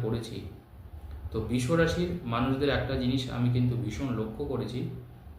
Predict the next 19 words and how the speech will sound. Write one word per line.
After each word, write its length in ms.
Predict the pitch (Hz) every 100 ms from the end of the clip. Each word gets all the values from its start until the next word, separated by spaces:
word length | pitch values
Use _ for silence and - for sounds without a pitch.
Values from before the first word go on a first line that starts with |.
| - -
যে 280 | 104 107 135
তারা 300 | 127 113 120
কিন্তু 640 | 127 143 139 147 160 170 - - -
মানে 260 | 107 107 107
কাজের 320 | 113 113 127 123
প্রতি 220 | 131 127
ভীষণ 340 | 110 107 147
দায়বদ্ধ 560 | 113 101 104 113 120 120
থাকে, 260 | - - - - - - - - -
যেটা 300 | 104 120 127
কিন্তু 420 | 127 131 131 160
অত্যন্ত 420 | - - 123 127
ভালো। 300 | 120 - 101 - - - - - - - - - - - -
এবার 120 | 135
অনেক 220 | 131 139
ক্ষেত্রে 340 | - 165 170 165
দেখা 280 | 127 123
যায় 260 | 147 156 147
যে 360 | 139 139 139